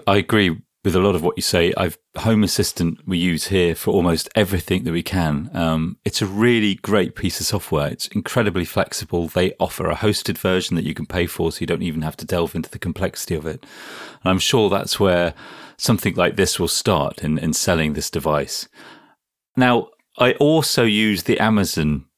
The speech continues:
device, and I've talked about this before. I, I'm sorry, Phelim.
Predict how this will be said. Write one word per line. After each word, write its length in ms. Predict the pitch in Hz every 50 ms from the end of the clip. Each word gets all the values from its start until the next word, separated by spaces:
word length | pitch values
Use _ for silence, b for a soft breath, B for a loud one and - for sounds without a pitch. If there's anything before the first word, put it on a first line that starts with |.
| _ _ _ -
device, 560 | 82 73 82 73 69 71 69 - - - - _ -
and 140 | 95 98 95
I've 160 | 87 - -
talked 280 | - - 127 110 -
about 200 | - 92 90 -
this 120 | 87 82 -
before. 520 | - 98 87 - - 104 92 82 80 82 90
I, 40 | 87 95 101 107
I'm 160 | 98 95 98 95
sorry, 460 | - - - - 131 117 107 92 82
Phelim. 420 | - - 80 76 73 76 71 69